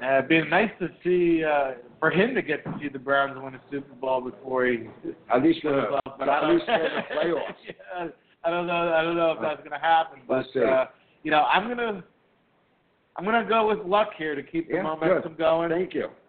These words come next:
Speaker 1: I think, uh, I think the Colts are gonna win this division, but I think they'll be one and done in the playoffs because
Speaker 2: Yeah.
Speaker 1: their defense is, is horrible. Their offensive line is terrible.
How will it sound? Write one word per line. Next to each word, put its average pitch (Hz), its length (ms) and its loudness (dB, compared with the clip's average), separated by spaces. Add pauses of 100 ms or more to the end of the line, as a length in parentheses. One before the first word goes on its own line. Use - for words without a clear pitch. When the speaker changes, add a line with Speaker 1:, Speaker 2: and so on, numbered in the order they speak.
(560)
Speaker 1:
I 143 120 0
think, 160 320 -6
uh, 143 440 2
I 135 160 -2
think 156 200 -8
the 147 80 -6
Colts 156 420 -2 (720)
are 147 120 4
gonna 185 180 6
win 196 220 4
this 190 240 2
division, 185 480 2
but 160 100 2
I 156 100 2
think 180 200 -10
they'll 175 100 -6
be 160 120 -6
one 151 220 -10
and 151 80 -16
done 143 200 -8
in 135 60 -16
the 127 60 -18
playoffs 127 460 -2 (140)
because 123 280 -2 (200)
Speaker 2:
Yeah. 113 240 -8
Speaker 1:
their 143 160 6
defense 170 440 2 (240)
is, 139 140 -12 (220)
is 131 180 -10
horrible. 131 540 -2 (380)
Their 135 80 2
offensive 160 480 -2
line 147 240 -8
is 135 60 -14 (100)
terrible. 135 440 -4